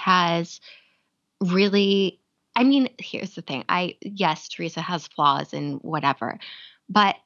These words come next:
honestly, I, I don't wanna say I'm proud of her. Like, she's like a little kid, but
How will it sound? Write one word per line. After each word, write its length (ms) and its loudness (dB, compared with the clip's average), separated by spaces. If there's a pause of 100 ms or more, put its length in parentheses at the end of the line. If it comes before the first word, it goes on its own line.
(300)
honestly, 440 0
I, 60 0 (220)
I 40 -2
don't 120 -2
wanna 120 -2
say 160 -8
I'm 80 -6
proud 340 -8
of 120 -10
her. 120 -6
Like, 160 -4
she's 180 -10
like 140 -6
a 60 -2
little 200 0
kid, 360 0
but 140 2